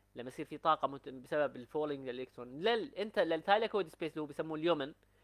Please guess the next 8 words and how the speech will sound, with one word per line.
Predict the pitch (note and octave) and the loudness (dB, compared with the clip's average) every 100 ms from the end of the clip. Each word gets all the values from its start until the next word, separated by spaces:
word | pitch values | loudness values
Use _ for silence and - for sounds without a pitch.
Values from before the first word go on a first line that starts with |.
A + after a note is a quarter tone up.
| _ | _
ثايلاكويد | D3+ D#3 D3+ D3+ | 4 4 2 -2
اليومن، | D3 D3 D3 F#3 A3+ _ _ _ _ _ _ | 0 -2 -2 -4 -10 _ _ _ _ _ _
لا | C3+ F3+ B3 G#3 D3+ | 0 8 10 10 8
ال-، | D3 D3 C#3+ | 2 2 2
اللي | C3+ C#3 | 0 -2
هو | D3 | -4
اليومن | C#3 D3 C#3+ D3+ | 2 2 2 -2
هذا، | D3+ E3+ A3 | -2 -2 -4